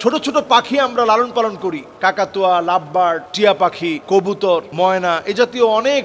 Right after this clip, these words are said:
পাখি আমরা এখন লালন পালন করি। কিছু প্রকারের পাখি আছে যেগুলোকে জিন প্রচণ্ড ভয় পায়, এদের দিকে আকৃষ্ট হয়ে আসতে নিয়ে ভয়ে ভীত সন্ত্রস্ত হয়ে জিন চলে যায়।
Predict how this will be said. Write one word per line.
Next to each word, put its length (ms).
পাখি 260
আমরা 260
এখন 160
লালন 280
পালন 240
করি। 160
কিছু 280
প্রকারের 440
পাখি 360
আছে 240
যেগুলোকে 480
জিন 340
প্রচণ্ড 380
ভয় 220
পায়, 200
এদের 220
দিকে 200
আকৃষ্ট 440
হয়ে 180
আসতে 400
নিয়ে 320
ভয়ে 340
ভীত 240
সন্ত্রস্ত 560
হয়ে 240
জিন 240
চলে 280
যায়। 180